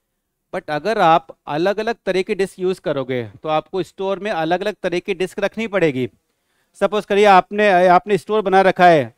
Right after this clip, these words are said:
और आपने सी वाली डिस्क रखना भूल के खाली वन पॉइंट वन सी और वन पॉइंट टू सी और वन पॉइंट थ्री सी वाली डिस्क रख ली है, तो फिर आपको फिर लानी पड़ेगी। लेकिन अगर ये सब एक ही तरह की होगी तो सिर्फ एक तरह की डिस्क आपको रखनी पड़ेगी,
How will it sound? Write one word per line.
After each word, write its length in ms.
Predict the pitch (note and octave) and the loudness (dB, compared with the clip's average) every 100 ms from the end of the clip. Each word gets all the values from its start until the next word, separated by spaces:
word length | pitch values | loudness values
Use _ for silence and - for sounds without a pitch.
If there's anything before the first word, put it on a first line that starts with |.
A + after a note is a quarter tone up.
| - | -2
और 180 | E3+ | 2
आपने 540 | F3+ E3+ - G3 G3 F3+ | 4 2 0 -2 0 -2
सी 340 | - - G#3 | -6 -12 -8
वाली 200 | G#3+ G#3 | -4 -2
डिस्क 220 | G3+ F#3+ F3+ | -2 -4 -4
रखना 260 | F3+ G3 | -4 -2
भूल 180 | F3 E3 | -2 -2
के 120 | F3+ | -4
खाली 200 | F#3 F#3 | -4 -2
वन 180 | E3+ F3 | -2 -2
पॉइंट 220 | F3 F#3+ F3+ | -2 -4 -2
वन 200 | F3 E3+ | -4 -4
सी 140 | F#3 | -4
और 120 | F#3+ | -6
वन 200 | E3+ E3 E3 | -4 -6 -6
पॉइंट 300 | F3+ F#3 D#3+ | -6 -6 -6
टू 140 | F3 | -8
सी 280 | E3 F3 F3 _ _ _ - | -6 -4 -6 _ _ _ -6
और 160 | D#3 | -4
वन 200 | D#3 E3 | -2 -4
पॉइंट 280 | E3+ F#3 F#3 | -2 -4 -6
थ्री 180 | - F3+ | -6 -8
सी 160 | - F#3 | -4 -4
वाली 200 | E3+ E3+ | -2 -2
डिस्क 220 | E3 - | -4 -4
रख 180 | D3 C#3+ | -6 -4
ली 140 | C#3+ | -4
है, 180 | C#3 C3 _ _ _ _ _ _ _ _ - | -4 -6 _ _ _ _ _ _ _ _ -8
तो 120 | F#3 | -6
फिर 160 | F3 F#3+ | -2 2
आपको 240 | F3+ - | 2 0
फिर 180 | - G3 | -6 -6
लानी 300 | F#3 E3+ E3+ | 0 0 0
पड़ेगी। 400 | E3+ D3+ C#3 C3+ C3+ _ _ _ _ _ _ - | -2 -4 -4 -6 -10 _ _ _ _ _ _ -8
लेकिन 340 | C#3+ E3+ G#3+ | -4 -2 -2
अगर 260 | E3+ D#3+ F#3+ | -2 0 0
ये 160 | G3+ | 0
सब 260 | G3 G#3 G3 | -2 -2 0
एक 260 | F3 G3+ G#3 | 2 2 0
ही 80 | A#3 - E3 - | -10 -8 -12 -6
तरह 240 | E3+ E3+ | -2 -2
की 120 | F3 G3 | -2 -2
होगी 280 | D#3 D3+ G3+ G3 _ | -2 -2 -6 -10 _
तो 60 | F3+ | -14
सिर्फ 200 | G#3+ F#3 | -12 -6
एक 260 | G3 A3+ | -6 -4
तरह 180 | G#3+ F#3+ | -4 -6
की 160 | F#3+ F#3+ | -4 -4
डिस्क 260 | F3+ - | -4 -2
आपको 360 | D#3+ C#3 G#3+ B3+ _ _ _ _ | -4 -2 -6 -10 _ _ _ _
रखनी 380 | C3+ C#3+ - C#3+ | -6 -6 -4 -10
पड़ेगी, 400 | B2 A2+ G#2+ G#2+ | -8 -10 -10 -12